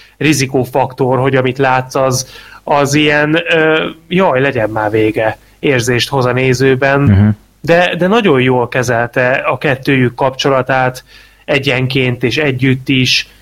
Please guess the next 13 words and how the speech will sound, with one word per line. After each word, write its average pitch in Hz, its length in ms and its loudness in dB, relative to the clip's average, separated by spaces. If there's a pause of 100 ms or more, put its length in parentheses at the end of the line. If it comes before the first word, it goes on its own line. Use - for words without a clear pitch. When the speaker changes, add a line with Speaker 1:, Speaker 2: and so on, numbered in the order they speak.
(720)
Speaker 1:
és - 140 -4
tényleg, 156 320 2
amit, 135 340 -2
amit 151 240 -2
a 156 40 -2
befejezéssel 120 840 0
kihoztak 120 540 -2
belőle, 120 360 0
ahogyan 127 520 0
vége 120 320 0
lett, 117 260 -2
az, 139 260 -4
az - 420 -2